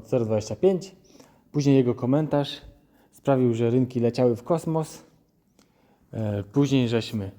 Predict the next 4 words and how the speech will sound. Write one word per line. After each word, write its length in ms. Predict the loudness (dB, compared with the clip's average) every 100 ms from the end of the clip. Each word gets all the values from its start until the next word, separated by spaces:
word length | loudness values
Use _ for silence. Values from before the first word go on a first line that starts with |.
| -20
wpadli 840 | -20 -18 -18 -6 -2 -2 0 -2 -4 -12 -20 _ _ _ -20 _ _
i 260 | -2 0 2
dzisiaj 500 | 0 -4 -2 -2 -2 -4 -14 -20 -20 -10 -8
znowu 540 | -4 -2 0 0 -4